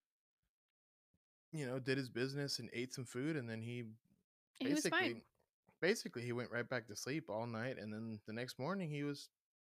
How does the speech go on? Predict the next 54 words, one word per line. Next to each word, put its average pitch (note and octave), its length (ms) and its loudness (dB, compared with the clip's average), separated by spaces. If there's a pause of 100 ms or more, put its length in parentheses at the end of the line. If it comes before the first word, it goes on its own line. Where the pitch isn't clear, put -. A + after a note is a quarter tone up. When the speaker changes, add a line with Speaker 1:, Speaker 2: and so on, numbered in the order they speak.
Speaker 1:
his B2+ 240 0
lively, A#2 380 0
happy B2 300 -2
self C3+ 220 0
Speaker 2:
Yeah, F#4 160 8
he F4 100 4
was D#4+ 120 2
Speaker 1:
again. - 20 0
Speaker 2:
running C4 200 2
around C4+ 360 2
Speaker 1:
Yeah. G#2+ 220 2
Speaker 2:
and A2+ 60 -6 (640)
he - 80 6
was C#4+ 120 8
all C4+ 120 10
chill. C#4+ 360 10 (140)
Speaker 1:
You D3+ 100 2
could F3 100 2
tell E3 140 8
he D#3 80 8
was D3 140 6
a C#3 60 4
little C3 260 4
bit A#2 160 2
more G#2+ 200 -2
calm G#2 440 -2
than G2+ 160 -2
normal, F#2 400 -8
but D2+ 240 -12 (840)
Speaker 2:
But C4+ 160 10
Speaker 1:
he, - 0 -
Speaker 2:
nothing C4+ 540 2
Speaker 1:
yeah, E3+ 240 4
he C3 140 -2
Speaker 2:
crazy. - 0 -
Speaker 1:
just - 300 -4 (140)
slept G2+ 300 -6
most D#2+ 240 -10
of - 80 -6
the - 60 -6
day, F#2 240 -6
and G2+ 140 -6
then F#3+ 220 -10 (200)
Speaker 2:
<laughs> F3 160 -12
Speaker 1:
it - 120 -4
was C#4 80 -10
like C4+ 180 0
<laughs> - 60 -4
Speaker 2:
But D4+ 200 10
<laughs> G4+ 580 10 (720)
we F4+ 180 10
took, G#4 340 4
I F#4 100 8
took A4 200 4